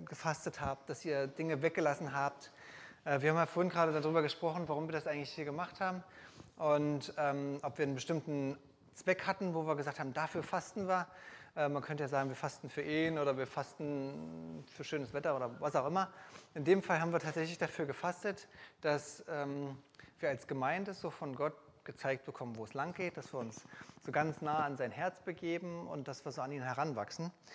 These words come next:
Und, ähm, ja, wir hatten so unterschiedliche Themen. Am Montag haben wir über Buße und Abendmahl gesprochen. Ähm,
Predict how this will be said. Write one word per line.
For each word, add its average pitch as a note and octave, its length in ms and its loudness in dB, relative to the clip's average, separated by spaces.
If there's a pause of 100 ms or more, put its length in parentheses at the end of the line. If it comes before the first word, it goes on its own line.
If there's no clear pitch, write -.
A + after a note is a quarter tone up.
(320)
Und, C#3 640 6
ähm, C3+ 560 2 (140)
ja, C#3+ 240 10
wir C3 80 6
hatten D3+ 220 2
so D3 400 8 (120)
unterschiedliche D3 880 2 (340)
Themen. E3 400 6
Am C#3 160 -2
Montag D3+ 300 0
haben D3 180 -2
wir D3 380 2 (160)
über D3 160 2
Buße E3+ 300 -2
und C#3+ 100 -4
Abendmahl D3+ 420 2
gesprochen. D3 600 -4 (440)
Ähm, C3+ 340 4